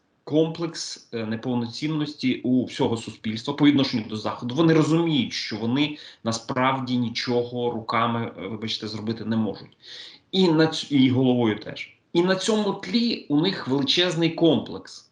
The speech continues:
І комплекс долається через агресію. Є такий механізм психіатричний.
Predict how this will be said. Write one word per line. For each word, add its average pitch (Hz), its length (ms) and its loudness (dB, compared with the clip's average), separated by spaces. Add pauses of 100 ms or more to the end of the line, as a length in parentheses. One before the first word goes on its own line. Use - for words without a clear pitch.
(120)
І 165 380 -2
комплекс 196 640 2
долається 151 1080 -2
через 143 320 -6
агресію. 127 640 -4 (360)
Є 139 120 2
такий 123 220 -2
механізм 147 460 -2
психіатричний. - 760 -8